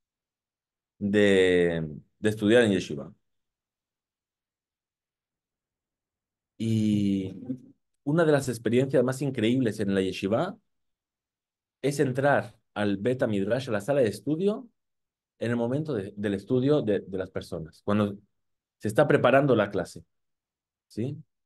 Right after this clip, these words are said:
Es un, un, un jaleo, porque no hay otra forma de, de definirlo, un jaleo terrible.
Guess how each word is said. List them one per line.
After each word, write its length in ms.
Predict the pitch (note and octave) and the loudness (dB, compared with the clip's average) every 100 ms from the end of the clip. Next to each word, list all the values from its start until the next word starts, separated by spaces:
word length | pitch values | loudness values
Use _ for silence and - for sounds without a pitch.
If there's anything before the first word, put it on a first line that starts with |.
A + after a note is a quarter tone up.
| _ _ _ _ _ _ - | _ _ _ _ _ _ -2
Es 200 | E3+ F3 | 0 2
un, 380 | F#3 F3+ F3 - _ _ _ _ _ _ _ _ _ _ _ | 2 2 -4 -10 _ _ _ _ _ _ _ _ _ _ _
un, 640 | A2 D#3+ D#3+ C3 G#2+ - _ | -2 0 2 0 -2 -8 _
un 140 | D#3+ D#3+ | -2 0
jaleo, 580 | C3+ A2+ A2 G#2 B2 - _ _ _ _ _ _ - | 2 4 4 4 0 -12 _ _ _ _ _ _ -8
porque 200 | G2+ A2 | -4 -2
no 100 | A#2+ | 0
hay 100 | A2 | 0
otra 160 | G#2+ | 0
forma 280 | G2 G2+ F#2 | -4 -4 -2
de, 380 | F2 E2 D#2+ D#2 D#2+ _ _ _ _ _ - | -2 -4 -4 -8 -16 _ _ _ _ _ -10
de 300 | B2 E2+ D#2+ | -6 -4 -4
definirlo, 600 | F2+ G2+ E2+ D#2+ G2 - - | -4 -4 -4 -4 -8 -12 -8
un 140 | C#3 D3 | -4 -2
jaleo 340 | D3 A#2 A#2 | 2 4 4
terrible. 460 | A2 F#2 E2+ F2+ | 4 0 0 -4